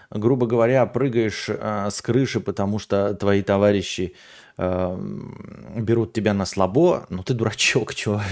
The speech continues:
что уж тут поделать, ты извини меня. Вот. Другое дело, конечно, что я не виню этого человека, потому что можно не оценить, то есть не понять, что это гопники или что тебе это чем-то грозит, но если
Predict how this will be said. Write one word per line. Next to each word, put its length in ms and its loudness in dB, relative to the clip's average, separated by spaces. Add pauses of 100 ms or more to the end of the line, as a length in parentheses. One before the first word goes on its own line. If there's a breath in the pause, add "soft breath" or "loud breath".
(140)
что 280 -2
уж 120 -2
тут 180 -4
поделать, 520 0
ты 80 -6
извини 320 -2
меня. 300 -6 (760 loud breath)
Вот. 200 0
Другое 260 4
дело, 180 0
конечно, 640 0
что 160 -4
я 120 4
не 100 2
виню 240 2
этого 160 -2
человека, 220 -4
потому 200 -2
что 140 -6
можно 240 -2
не 160 2
оценить, 400 -4
то 60 -6
есть 120 -8
не 100 -2
понять, 280 0
что 140 -8
это 160 -6
гопники 440 -2
или 120 -6
что 180 -12
тебе 200 -8
это 120 -10
чем-то 280 -10
грозит, 420 -2
но 80 -2
если 420 -2